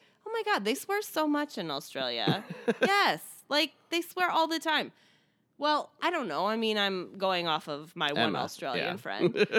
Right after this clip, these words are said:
Speaker 2: <laughs>
Speaker 1: So, yes,
Speaker 2: She
Speaker 1: they
Speaker 2: swears all
Speaker 1: swear
Speaker 2: the time.
Speaker 1: all of the time in Australia. He gets really angry 'cause she's like, "Give me my fucking cat back, you fucking crazy guy." And he's like, "No, no."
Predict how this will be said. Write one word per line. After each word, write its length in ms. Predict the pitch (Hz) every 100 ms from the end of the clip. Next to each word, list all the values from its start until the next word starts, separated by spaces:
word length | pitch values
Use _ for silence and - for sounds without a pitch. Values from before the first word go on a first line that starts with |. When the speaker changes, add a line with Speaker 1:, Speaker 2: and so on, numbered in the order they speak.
| - -
Speaker 2:
<laughs> 140 | -
Speaker 1:
So, 160 | - 226
yes, 300 | 214 151 -
Speaker 2:
She 140 | -
Speaker 1:
they 60 | -
Speaker 2:
swears 260 | - 143 269
all 40 |
Speaker 1:
swear 160 | 269 269
Speaker 2:
the 60 | 233
time. 340 | 226 226 220
Speaker 1:
all 20 |
of 200 | 220 202
the 100 | 202
time 400 | - 208 170 160
in 140 | 170 156
Australia. 680 | 175 - 143 90 92 202 - - _ _ _ - - _ _ _ - - _ _ _ -
He 220 | 262 285
gets 240 | 294 294
really 340 | 202 220 220 -
angry 360 | 190 190 180
'cause 160 | 175 175
she's 360 | - 208 196
like, 220 | 202 185 156
"Give 160 | 202
me 80 | 220
my 160 | 196 185
fucking 380 | 202 185 156
cat 300 | 160 160 143 131
back, 360 | 123 147 -
you 200 | 160 151
fucking 420 | - 147 - 131
crazy 340 | 143 143 139 139
guy." 260 | 120 82
And 260 | 104 165 190
he's 240 | 190 185
like, 340 | 196 165 - -
"No, 540 | 294 262 247 175 143 - _ _
no." 400 | 269 277 214 104